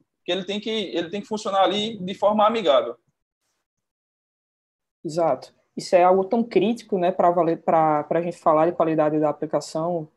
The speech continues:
Speaker 2: de qualquer sistema que esteja no, no seu dispositivo móvel, que em alguns dos casos você vai encontrar times específicos pra trabalhar com esse
Speaker 1: Isso.
Speaker 2: tipo de validação. Como é que tá o processamento, como é que ele se comporta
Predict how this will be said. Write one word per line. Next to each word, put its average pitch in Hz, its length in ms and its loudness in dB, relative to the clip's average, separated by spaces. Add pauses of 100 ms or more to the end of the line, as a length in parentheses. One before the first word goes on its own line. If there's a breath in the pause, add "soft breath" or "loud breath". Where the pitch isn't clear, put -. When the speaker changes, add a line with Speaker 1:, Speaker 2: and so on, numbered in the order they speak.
Speaker 2:
de 151 100 -6
qualquer 156 300 -4
sistema 160 400 -8
que 160 100 -14
esteja 156 320 -6
no, 147 380 -8
no - 260 -14
seu - 200 -8
dispositivo 151 500 -8
móvel, 165 420 -2 (280 soft breath)
que - 120 -10
em 185 60 -4
alguns 208 240 0
dos 208 140 -2
casos 190 500 2
você 170 240 -6
vai 170 140 -4
encontrar 180 340 -2
times 185 320 -6
específicos 202 720 -6
pra 202 200 0
trabalhar 185 520 2
com 185 80 -4
esse - 160 -6
Speaker 1:
Isso. 131 80 -12
Speaker 2:
tipo 190 240 -8
de 185 80 -4
validação. 175 640 0
Como 160 240 -6
é 170 40 -6
que 165 80 -20
tá 156 160 0
o 156 60 2
processamento, 156 1000 -6 (240)
como 160 200 -4
é - 20 -8
que 165 100 -2
ele 156 220 -2
se - 220 -8
comporta 156 680 -2